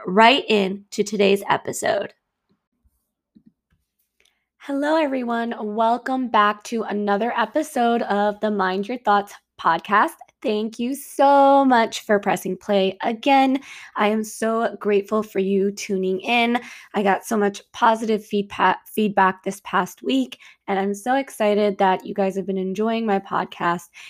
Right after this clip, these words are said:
and you've been letting me know that. So thank you, thank you, thank you. Today, we are going to talk about something that I love to talk about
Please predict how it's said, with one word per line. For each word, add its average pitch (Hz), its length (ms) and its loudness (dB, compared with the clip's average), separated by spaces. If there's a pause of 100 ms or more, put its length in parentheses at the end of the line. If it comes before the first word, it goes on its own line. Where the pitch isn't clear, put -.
(200)
and 196 360 0
you've 190 180 -4
been 190 160 0
letting 190 300 2
me 185 120 2
know 226 260 6
that. 233 320 4
So 208 140 -4
thank 214 320 -4
you, 220 120 -2
thank 196 240 0
you, 196 200 0 (240)
thank 185 320 0
you. - 320 -2 (420)
Today, 226 640 4
we 208 200 2
are 202 160 2
going 302 320 2
to 381 100 2
talk 240 340 0
about 208 280 2
something 196 400 -2
that 175 200 0
I 180 100 -2
love 302 280 2
to 330 100 -8
talk - 340 -8
about 180 340 0